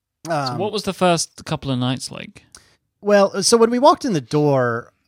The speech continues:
Speaker 2: I was a complete mess. I was bawling my eyes out. I mean, it's, it's, it's, it's, it's three year, three and a half years of trying and almost a year of, bi-, of, uh, baking, <laughs> if you will, uh, uh, almost a year of pregnancy. And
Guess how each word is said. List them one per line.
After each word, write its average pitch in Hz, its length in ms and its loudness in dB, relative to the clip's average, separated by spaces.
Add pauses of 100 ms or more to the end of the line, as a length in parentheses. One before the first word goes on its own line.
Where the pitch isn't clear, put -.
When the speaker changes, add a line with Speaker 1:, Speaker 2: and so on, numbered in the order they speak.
Speaker 2:
I 135 280 -2
was 117 260 -8
a 120 40 -10
complete 120 400 -10
mess. 110 420 -10
I 139 120 -6
was 120 140 -8
bawling 151 380 0
my 131 200 -6
eyes 120 260 -8
out. 123 320 -8
I 135 80 -10
mean, 143 140 -10
it's, 165 160 -12
it's, 180 160 -18
it's, 185 160 -16
it's, - 320 -12 (960)
it's - 180 0
three 277 240 -2
year, 156 480 -4
three 220 160 -8
and 294 80 -6
a 240 40 -4
half 208 220 -6
years 151 180 -6
of 127 60 -14
trying 120 520 -6
and 123 180 -8
almost 143 340 -6
a - 20 -10
year 117 280 -6
of, 107 100 -10 (960)
bi-, 143 260 -6
of, 135 240 -4 (220)
uh, 120 260 -4
baking, 120 500 0
<laughs> - 0 -
if 113 200 -4
you 151 120 6
will, 143 260 2 (440)
uh, 151 360 4
uh, 156 40 -4
almost 170 240 2
a 175 40 0
year 139 60 0
of - 100 -6
pregnancy. 131 580 -6 (360)
And 170 300 -6